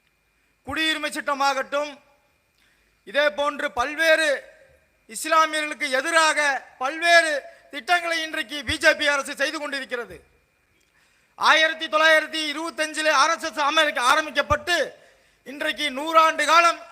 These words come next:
அவர்கள் அவர்களுடைய திட்டத்தை இன்றைக்கு நிறைவேற்ற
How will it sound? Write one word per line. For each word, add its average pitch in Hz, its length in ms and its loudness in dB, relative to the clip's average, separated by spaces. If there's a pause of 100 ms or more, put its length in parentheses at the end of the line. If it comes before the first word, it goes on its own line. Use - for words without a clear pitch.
அவர்கள் 285 320 0 (880)
அவர்களுடைய 285 520 2 (100)
திட்டத்தை 359 360 2 (100)
இன்றைக்கு 311 320 -4
நிறைவேற்ற 330 340 2